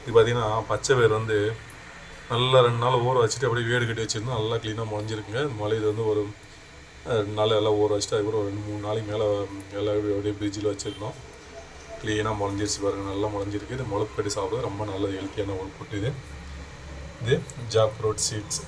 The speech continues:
பலாக்கொட்டை. நம்ம பலாக்கொட்டை தோலை உரிச்சிட்டு பாதி பாதியாக கட் பண்ணி வச்சுருக்கோம். இது கொள்ளுங்க. இந்த கொள்ளு வந்து அதிகமான பெனிஃபிட்ஸ் நிறைய இருக்குது. தேவையில்லாத கொழுப்பு சத்து அத்தனையும் வெளியில வெளியே கொண்டு வந்துரும். வெயிட் லாஸ் பண்ணுறவங்களுக்கு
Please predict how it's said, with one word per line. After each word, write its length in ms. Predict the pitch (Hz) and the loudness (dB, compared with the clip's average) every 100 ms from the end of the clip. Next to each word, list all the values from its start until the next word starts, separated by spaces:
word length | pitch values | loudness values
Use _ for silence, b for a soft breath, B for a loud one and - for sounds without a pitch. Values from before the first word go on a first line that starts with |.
| - - - - - - - - - - - 113 | -12 -14 -14 -14 -12 -12 -12 -8 -4 -4 0 6
பலாக்கொட்டை. 560 | 107 110 110 - 135 143 - - - - - - - - - - - - | 6 6 0 -2 -2 -2 -8 -12 -12 -12 -14 -14 -14 -14 -14 -12 -12 -2
நம்ம 140 | 110 107 104 101 | 4 6 6 6
பலாக்கொட்டை 320 | 113 110 107 110 | 6 6 6 4
தோலை 160 | 107 104 | 4 4
உரிச்சிட்டு 300 | 101 - - | 0 -4 -6
பாதி 240 | 110 - | -6 0
பாதியாக 320 | 117 104 107 | 4 4 4
கட் 120 | - - | 0 -2
பண்ணி 120 | 104 | -4
வச்சுருக்கோம். 320 | - 107 139 - - 120 | -4 -2 -4 -4 -6 -4
இது 100 | 107 - | -2 2
கொள்ளுங்க. 340 | 117 123 113 139 - - - - - | 4 4 4 2 -2 -8 -10 -10 -4
இந்த 140 | 113 123 | -2 2
கொள்ளு 160 | 123 123 | 4 4
வந்து 200 | 123 120 113 127 - - - - | 4 4 2 0 -6 -10 -8 -2
அதிகமான 340 | 117 120 120 123 | 0 4 4 4
பெனிஃபிட்ஸ் 340 | 113 117 113 110 | 2 0 0 0
நிறைய 320 | 104 107 113 | 0 2 2
இருக்குது. 280 | 104 127 127 - - - - - - | 0 -2 -4 -6 -12 -14 -12 -12 2
தேவையில்லாத 380 | 123 120 123 120 | 6 8 6 6
கொழுப்பு 180 | 120 113 | 2 2
சத்து 180 | 113 107 | 2 2
அத்தனையும் 340 | - - 127 | 2 0 2
வெளியில 300 | 107 110 113 113 | 2 2 2 2
வெளியே 200 | 107 110 | 2 0
கொண்டு 180 | 107 104 | 0 -2
வந்துரும். 300 | 101 107 - - - - - - - - - 131 | -2 -2 -4 -6 -12 -14 -14 -14 -14 -14 -4 0
வெயிட் 180 | 117 117 | 4 4
லாஸ் 140 | 113 113 | 4 2
பண்ணுறவங்களுக்கு 500 | 107 110 104 107 | 4 2 0 -2